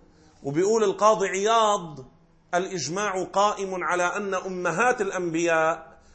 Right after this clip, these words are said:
وزوجات الأنبياء لا يحصل منهن الزنا"، لأنه هذا بيضيع نسب الأنبياء. مع كونها كافرة زوجة نوح، مع كونها كافرة زوجة لوط، بس ما حصل منهم الزنا.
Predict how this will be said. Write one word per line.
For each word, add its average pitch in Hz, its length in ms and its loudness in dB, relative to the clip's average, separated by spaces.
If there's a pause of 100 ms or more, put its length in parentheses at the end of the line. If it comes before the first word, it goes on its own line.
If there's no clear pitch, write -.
(140)
وزوجات 175 680 4
الأنبياء 196 680 0
لا 190 140 4
يحصل 190 360 -2
منهن 170 420 -4
الزنا"، 139 480 -6 (600)
لأنه 160 320 -4
هذا 180 100 2
بيضيع 165 440 0
نسب 170 320 -2
الأنبياء. 151 800 -4 (1800)
مع 147 220 -2
كونها 202 580 0
كافرة 208 520 0
زوجة 160 460 -2
نوح، 165 580 -4 (720)
مع 147 200 -2
كونها 220 440 0
كافرة 233 500 0
زوجة 180 460 -2
لوط، 180 580 4 (260)
بس 160 200 -6
ما 190 80 -4
حصل 196 340 -2
منهم 165 300 -4
الزنا. 120 440 -8